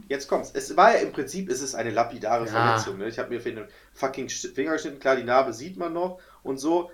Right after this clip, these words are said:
Speaker 1: Im Endeffekt war da auch nichts dran. Aber fünfundsiebzig Euro nur, dass ich aufgenommen wurde. Die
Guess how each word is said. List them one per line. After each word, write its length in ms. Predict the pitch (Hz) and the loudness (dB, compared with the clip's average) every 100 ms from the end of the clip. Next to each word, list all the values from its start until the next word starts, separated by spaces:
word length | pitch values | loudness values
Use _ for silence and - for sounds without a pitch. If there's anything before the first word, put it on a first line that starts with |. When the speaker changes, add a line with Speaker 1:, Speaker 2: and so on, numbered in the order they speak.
| - | -8
Speaker 1:
Im 80 | 87 | -4
Endeffekt 400 | 135 139 131 131 | -4 -2 0 6
war 100 | 147 | 6
da 120 | - | 6
auch 80 | 113 | 2
nichts 160 | 98 101 | -8 -8
dran. 160 | 98 - | -2 2
Aber 340 | 139 208 - - _ | 4 2 -2 -10 _
fünfundsiebzig 560 | 202 233 214 196 - 143 | 2 4 2 0 -2 -2
Euro 420 | 147 135 160 - | 0 0 0 -4
nur, 600 | 135 131 180 226 240 - _ - | -12 -2 0 2 0 -6 _ -6
dass 180 | 135 - | -6 -2
ich 80 | 139 | 0
aufgenommen 580 | 160 - 98 92 92 92 | 0 -2 -8 -8 -10 -10
wurde. 340 | 50 - - _ _ _ 123 | -10 -12 -16 _ _ _ -16
Die 180 | 120 | -16